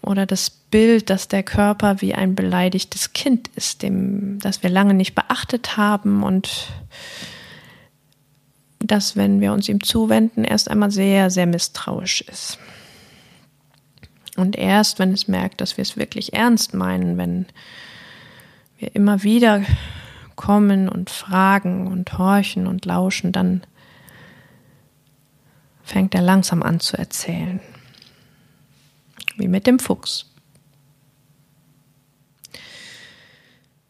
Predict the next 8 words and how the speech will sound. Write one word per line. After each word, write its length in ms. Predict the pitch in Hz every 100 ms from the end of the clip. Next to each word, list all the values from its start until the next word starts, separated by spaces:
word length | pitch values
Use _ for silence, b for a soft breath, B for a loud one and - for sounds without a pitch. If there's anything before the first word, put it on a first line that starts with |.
| _ _ _ -
Die 140 | 240
Erfahrungen, 540 | 247 240 233 233 226 220
die 140 | 214
nur 220 | 220 226
noch 160 | 226 214
der 180 | - 208
Körper 540 | - 214 226 277 262
weiß, 520 | 254 262 262 - -